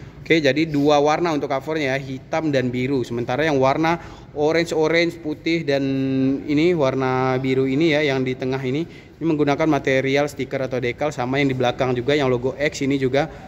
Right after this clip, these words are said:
menggunakan material stiker atau dekal. Oke, seperti ini tampilan samping. Kemudian untuk warna velgnya semua yang tipe S E ini warna hitam semua ya untuk velgnya ya. Kemudian tabung shock depannya juga berwarna gold.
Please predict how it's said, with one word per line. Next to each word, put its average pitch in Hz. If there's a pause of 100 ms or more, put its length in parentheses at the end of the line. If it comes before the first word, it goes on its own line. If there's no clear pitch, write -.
(160)
menggunakan 131
material 123
stiker 123
atau 117
dekal. 107
Oke, 165
seperti 139
ini 156
tampilan 131
samping. 135 (640)
Kemudian 160
untuk 180
warna 156
velgnya 147
semua 165
yang 165
tipe 160
S 143
E 147
ini 160
warna 143
hitam 139
semua 143
ya 127
untuk 123
velgnya 120
ya. 123 (220)
Kemudian 127 (160)
tabung 127
shock 123
depannya 127
juga 127
berwarna 113
gold. 110